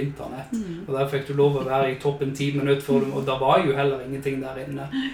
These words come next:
Speaker 1: Kontra i dag, når du går rundt med hele verden i lommen på en mobiltelefon.
Speaker 2: Mm.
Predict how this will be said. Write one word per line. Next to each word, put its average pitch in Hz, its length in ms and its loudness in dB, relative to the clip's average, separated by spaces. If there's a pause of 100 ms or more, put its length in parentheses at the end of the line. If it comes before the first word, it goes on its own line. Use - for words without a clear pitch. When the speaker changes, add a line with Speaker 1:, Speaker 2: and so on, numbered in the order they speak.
(160)
Speaker 1:
Kontra 156 340 0
i 135 120 4
dag, 151 280 2
når 135 120 -4
du 135 60 -6
går 135 160 0
rundt 139 200 -2
med 143 100 -6
hele 135 220 -6
verden 143 340 -2
i 131 60 -4
lommen 139 360 -4
på 143 80 -6
en 135 120 -4
mobiltelefon. 139 760 -6
Speaker 2:
Mm. 240 160 0